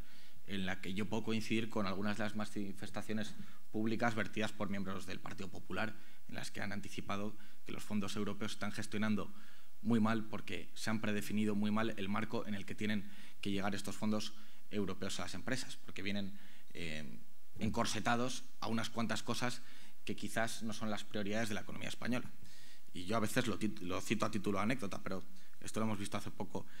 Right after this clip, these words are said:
en el gobierno regional, ¿no? Eh, vemos que mientras tenemos una emergencia económica y social con unos costes energéticos disparatados,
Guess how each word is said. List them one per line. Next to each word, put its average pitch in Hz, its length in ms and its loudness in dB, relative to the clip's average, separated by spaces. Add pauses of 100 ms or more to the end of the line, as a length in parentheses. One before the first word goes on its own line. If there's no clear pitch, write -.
(240)
en 98 180 0
el 101 120 0
gobierno 101 360 0
regional, 101 440 0
¿no? - 80 -2 (580)
Eh, 87 400 -2
vemos 120 280 4
que 104 100 0
mientras 98 400 -2
tenemos 107 360 0
una 113 320 0
emergencia 104 760 0 (180)
económica 110 520 0
y 107 40 0
social 107 420 0 (240)
con 107 120 0
unos 107 100 0
costes 110 420 0
energéticos 107 560 0
disparatados, 117 640 0